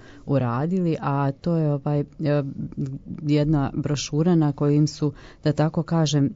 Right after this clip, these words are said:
e, sve one najvažnija prava koja se tiču žena sa invaliditetom koje možu-, mogu da ostvare. Ja bih se ovim, ovom prilikom zahvalila Dragani Mišić,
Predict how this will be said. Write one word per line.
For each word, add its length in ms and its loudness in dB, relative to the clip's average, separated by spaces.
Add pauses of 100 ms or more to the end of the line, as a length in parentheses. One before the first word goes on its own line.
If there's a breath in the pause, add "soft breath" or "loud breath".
(120)
e, 40 -8 (280)
sve 420 0
one 240 6
najvažnija 840 0
prava 640 -4
koja 220 -2
se 180 -4
tiču 420 -6
žena 360 -2
sa 160 -6
invaliditetom 880 -2
koje 180 -2
možu-, 300 0
mogu 400 0
da 160 -4
ostvare. 640 -4 (920 loud breath)
Ja 220 4
bih 160 -2
se 120 0
ovim, 320 2
ovom 280 0
prilikom 440 0
zahvalila 640 -4
Dragani 480 -2
Mišić, 540 -2